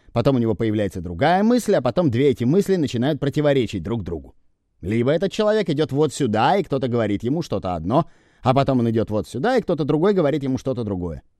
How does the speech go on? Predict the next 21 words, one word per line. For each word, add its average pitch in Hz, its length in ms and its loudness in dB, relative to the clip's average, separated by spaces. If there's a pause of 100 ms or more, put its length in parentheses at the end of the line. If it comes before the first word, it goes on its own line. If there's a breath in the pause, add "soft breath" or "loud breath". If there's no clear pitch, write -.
(240)
И 131 100 2
в 135 60 4
результате 151 460 2
он 160 100 0
зависает 170 420 2
в 135 60 0
огромном 175 460 2
«может 143 280 0
быть», 117 280 0 (220)
вот 151 200 4
здесь 143 260 0
по 117 120 -4
центру. 107 380 -4 (920)
Так 127 200 0
что 147 140 0
он 202 100 2
начинает 180 420 0
думать 185 240 2
об 151 140 0
этом 147 180 0
постоянно, 151 720 0